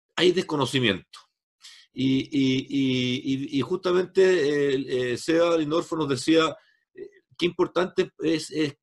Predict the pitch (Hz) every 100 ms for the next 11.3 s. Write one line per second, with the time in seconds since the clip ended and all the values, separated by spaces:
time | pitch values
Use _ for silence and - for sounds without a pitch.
0 | - 135 139 - _ 123 - _ _ _
1 | _ _ _ _ _ 147 131 107 214 226
2 | 214 _ _ - 143 131 127 - - 180
3 | 220 - - _ 143 151 156 151 123 80
4 | - _ _ _ _ - _ _ _ _
5 | _ _ - 143 147 139 143 139 123 160
6 | 175 175 151 160 170 170 - 139 160 156
7 | 139 127 175 185 151 131 131 - 104 _
8 | 107 123 139 139 131 127 127 - 139 131
9 | 127 135 135 123 120 113 110 107 - _
10 | _ _ - 165 117 104 95 98 107 104
11 | 98 95